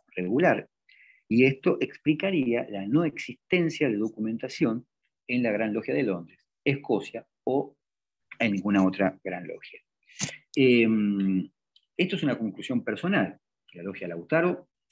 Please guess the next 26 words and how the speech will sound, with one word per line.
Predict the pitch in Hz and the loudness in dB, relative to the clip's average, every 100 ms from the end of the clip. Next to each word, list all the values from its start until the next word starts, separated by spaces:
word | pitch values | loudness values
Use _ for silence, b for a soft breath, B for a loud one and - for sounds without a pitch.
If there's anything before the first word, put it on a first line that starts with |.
| - | -8
era | 98 | -2
una | 95 95 | 0 0
organización | 92 90 92 - | 0 -2 -4 -4
secreta | - 98 - 151 175 | -4 -6 0 2 2
creada | 147 101 107 | 0 0 -2
por | - 95 | -2 -2
masones, | 92 - - - - - _ _ _ - | -4 -4 -12 -16 -20 -20 _ _ _ -10
que | - | -4
conservaron | 107 - - 156 175 180 - _ - _ _ | -4 -2 -2 0 0 0 -4 _ -20 _ _
el | 107 104 | -12 -4
ritual | 117 - 214 220 | -2 2 2 2
y | 113 | -2
el | |
simbolismo | - 110 110 135 117 | -4 -4 -2 0 -2
masónico | 110 - 180 - 127 | -2 0 0 0 -6
con | - 113 | -6 -4
el | 113 - | -4 -2
único | 214 208 202 | 0 0 -2
objetivo | - 120 - 85 82 | -4 -4 -6 -6 -8
de | 78 | -10
cruzar | 87 85 110 | -8 -4 -2
los | 151 | 0
Andes | 240 233 233 - _ _ _ | 2 2 0 -8 _ _ _
y | 104 | -2
libertar | 92 - 92 | -2 0 0
América. | 82 76 - - | -2 -8 -12 -16